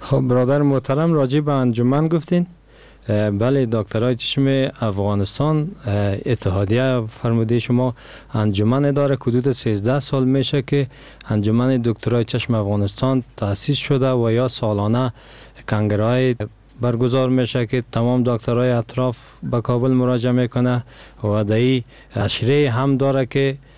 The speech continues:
اه، موضوعات علمی که بین خود دکترها میباشه، این تبادله می‌شه. حتی دکترها صاحبای کشورهای خارج اشتراک می‌کنه در این کنگره، نظریات و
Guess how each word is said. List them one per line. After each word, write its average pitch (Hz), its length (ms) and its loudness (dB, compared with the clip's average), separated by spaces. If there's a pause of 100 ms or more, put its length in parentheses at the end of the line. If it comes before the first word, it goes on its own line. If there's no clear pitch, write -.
(200)
اه، 101 180 0 (340)
موضوعات 120 520 2
علمی 123 300 2
که 123 100 -4
بین 110 280 0
خود 117 180 -2
دکترها 104 640 -2 (220)
میباشه، 104 500 0
این 147 160 2
تبادله 135 540 0
می‌شه. 131 300 0
حتی 117 280 -2
دکترها 110 380 -2
صاحبای 123 680 0 (480)
کشورهای 117 440 0
خارج 123 580 -2 (220)
اشتراک 135 500 0
می‌کنه 135 380 0
در 127 80 0
این 131 100 2
کنگره، 127 540 0 (180)
نظریات 117 640 0
و 123 240 0